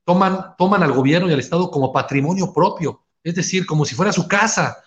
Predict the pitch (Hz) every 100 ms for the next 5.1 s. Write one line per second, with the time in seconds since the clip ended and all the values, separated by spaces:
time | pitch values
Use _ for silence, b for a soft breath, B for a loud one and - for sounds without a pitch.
0 | b 139 165 190 185 170 147 135 127 127
1 | 117 120 185 185 185 - b _ 131 147
2 | 143 196 196 185 175 175 190 208 208 143
3 | - 175 160 156 185 180 156 160 165 165
4 | 156 135 151 156 - 143 117 160 196 -